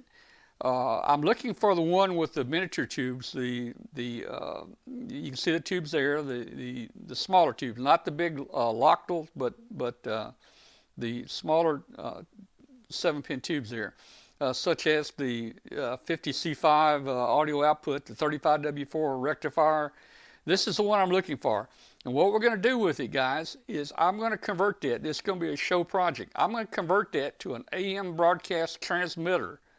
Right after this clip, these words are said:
for the show. So when we turn that thing on, we're gonna have an A M broadcast transmitter, and we can turn that dial and get on any frequency there. We'll find an empty spot, and we can, we can be D Js for the day.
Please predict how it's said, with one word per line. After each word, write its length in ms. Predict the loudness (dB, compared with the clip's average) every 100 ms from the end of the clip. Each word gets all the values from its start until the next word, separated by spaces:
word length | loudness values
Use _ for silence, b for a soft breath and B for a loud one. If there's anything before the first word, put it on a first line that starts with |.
| b b b
for 120 | 0 2
the 80 |
show. 300 | 4 4 4 0 b b b b b b
So 380 | 0 2 2 -2 -12
when 300 | -8 -6 -4
we 160 | -4 -4
turn 260 | 0 4
that 140 | 4 2
thing 220 | -2 2
on, 340 | 2 2 -2
we're 140 | -2 0
gonna 160 | 2
have 120 | 2
an 80 | 0 -2
A 260 | 0 0
M 140 | -4 0
broadcast 600 | 2 2 0 -6 -6 -4
transmitter, 640 | -2 -2 -2 -2 -2 -6 _
and 140 | -12 -10
we 100 | -10
can 120 | -10
turn 280 | -4 -4 -2
that 180 | -4
dial 420 | 2 4 6 4 2
and 180 | -4
get 120 | -4 -4
on 120 | -2
any 160 | -4
frequency 540 | -2 0 0 0 -6 -2
there. 220 | -2 -2
We'll 280 | -2 -2 -4 _ _ 0
find 260 | 4 4 2
an 140 | -2
empty 260 | -4 -6 -10
spot, 460 | -4 -2 -2 -4 B B B B B -6
and 140 | -4
we 120 | -2
can, 280 | -4 -4 -8 -14 b b b b
we 100 | -2
can 160 | -2 0
be 140 | 0
D 240 | 0 0 0
Js 360 | 2 2 0
for 120 | -4
the 80 | -6
day. 320 | 2 2 2